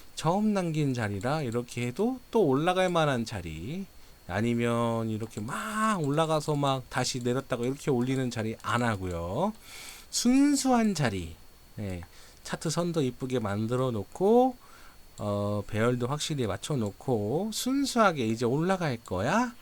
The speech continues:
하는 순박한 친구들만 골라오는 거예요. 그런 애들이 빠지면 모아두면 다시 올라가는 그런 모습을 볼 수 있죠. 네.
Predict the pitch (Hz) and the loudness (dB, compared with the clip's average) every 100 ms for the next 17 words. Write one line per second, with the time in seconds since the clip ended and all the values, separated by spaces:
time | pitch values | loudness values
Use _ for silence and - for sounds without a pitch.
0 | - - - 135 117 - 226 254 254 - | -16 -14 -6 -2 -2 2 4 6 4 2
1 | 220 - 190 156 123 110 95 92 113 120 | 2 2 0 0 0 -2 -4 -2 0 2
2 | 104 95 87 82 92 98 - 127 143 127 | 2 -2 -4 -6 -6 -6 -2 0 0 0
3 | 110 107 - 165 190 196 135 95 92 160 | -2 -4 -4 -2 -2 0 0 -2 -4 -2
4 | 233 240 - - - - - 135 170 165 | -2 -4 -8 -14 -16 -10 2 6 6 4
5 | 131 135 196 247 240 - 131 117 127 127 | 2 2 2 2 0 -2 0 0 0 0
6 | 110 95 87 123 143 - 147 135 117 110 | -2 -4 -6 -6 -8 -6 -2 -2 -2 -4
7 | 110 135 113 - 113 113 - 104 82 98 | -4 -4 -4 -2 -2 -2 -4 -4 -4 -6
8 | 165 - - - - - 107 | -8 -10 -20 -20 -18 -14 -14